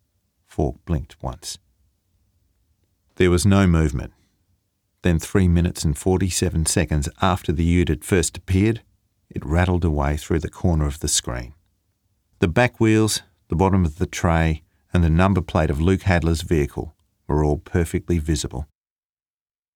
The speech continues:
"No one else comes or goes until the courier thirty-five minutes later," Reiko said. Falk handed the tablet back to him.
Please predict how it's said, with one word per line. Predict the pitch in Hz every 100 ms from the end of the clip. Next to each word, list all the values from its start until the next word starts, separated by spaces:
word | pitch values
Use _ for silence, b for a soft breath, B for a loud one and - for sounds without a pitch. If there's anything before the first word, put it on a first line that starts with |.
| _ _ _ _ _ _ -
"No | 101 127
one | 123
else | 101 92
comes | - - 101 98 92
or | 85
goes | 80 76 67 69
until | 80 80 95
the | 73
courier | - - 104 78 -
thirty-five | - - 87 85 - 71 71
minutes | 80 65 -
later," | 80 73 67 - _ _ _ _ _
Reiko | 69 67 - 90
said. | - - - _ _ _ _ _ _ _ _
Falk | - 104 -
handed | 95 82 85 -
the |
tablet | - 92 76 78 98
back | 80 67
to | 76
him. | 62